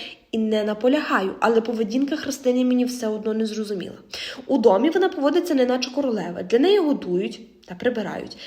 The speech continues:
Вона навіть сніданок ніколи сама не зробить, а весь свій час витрачає на походи в салони краси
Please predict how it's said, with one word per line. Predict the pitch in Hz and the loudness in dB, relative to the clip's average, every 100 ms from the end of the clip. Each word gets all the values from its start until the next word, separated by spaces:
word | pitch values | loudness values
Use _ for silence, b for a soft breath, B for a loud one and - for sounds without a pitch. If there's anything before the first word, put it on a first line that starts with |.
| B | B
Вона | 214 233 | 2 4
навіть | 240 247 247 | 4 4 0
сніданок | - 311 302 208 190 185 - | 2 4 6 4 2 -4 -8
ніколи | 233 254 302 311 240 185 175 | 0 4 4 6 2 2 0
сама | 196 185 175 | -4 -4 -2
не | 185 | -2
зробить, | 208 262 302 - | 2 4 2 2
а | 208 | -2
весь | 202 214 - - | 0 -2 -4 -6
свій | - - 208 | -14 -10 -8
час | 196 226 302 247 | 0 2 2 -2
витрачає | 233 214 233 214 196 | -6 -4 -2 -2 -2
на | |
походи | 185 - 190 180 | -6 -8 -8 -6
в | |
салони | 202 190 180 | -6 -6 -6
краси | 185 196 - 262 | -8 -10 -2 0